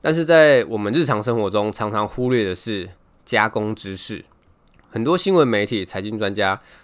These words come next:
除了传递讯息之外，也会试着解读讯息，把它包装成知识。但这些讯息跟知识真的全部都正确吗？现在因为网络发达，好处就是取得资讯很容易，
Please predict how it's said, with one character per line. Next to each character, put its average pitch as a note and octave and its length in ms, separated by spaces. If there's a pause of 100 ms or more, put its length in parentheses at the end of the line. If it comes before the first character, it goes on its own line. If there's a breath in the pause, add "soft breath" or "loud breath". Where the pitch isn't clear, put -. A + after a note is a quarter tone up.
除 - 120
了 C#3 80
传 G#2 240
递 C3 120
讯 A2+ 280
息 F2 180
之 F2+ 160
外， F#2 240 (240 loud breath)
也 G#2 80
会 B2+ 100
试 D3 200
着 A#2 120
解 G2 220
读 F2 180
讯 G#2 280
息， E2 200
把 - 160
它 F#2 200
包 G2+ 200
装 G2+ 200
成 D#2 260
知 G2+ 240
识。 G2+ 260 (440 loud breath)
但 C#3 180
这 C#3+ 100
些 C3+ 280
讯 C3+ 200
息 F#2+ 160
跟 G2+ 200
知 G2+ 160
识 A2+ 120
真 G2 140
的 G2+ 80
全 F2+ 180
部 E2+ 80
都 F#2 160
正 G2 240
确 F#2+ 280
吗？ E2+ 300 (420 soft breath)
现 D#3+ 160
在 E3+ 80
因 F3 80
为 F3+ 80
网 G#2+ 240
络 A#2+ 160
发 G2 240
达， - 360 (200 soft breath)
好 G#2+ 160
处 C#3+ 120
就 D3 140
是 C3 500
取 - 220
得 G2 300
资 B2+ 180
讯 C3 180
很 G2 220
容 F2 220
易， A2+ 220